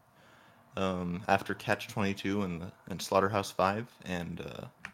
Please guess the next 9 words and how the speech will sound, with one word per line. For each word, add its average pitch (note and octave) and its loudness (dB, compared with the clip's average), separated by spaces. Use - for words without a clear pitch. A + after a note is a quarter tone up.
I - -2
can't - -2
think C3 2
of G#2+ 4
a F#2+ 6
better G2+ 8
kind F2+ -2
of E2 -4
capitulation F2+ 0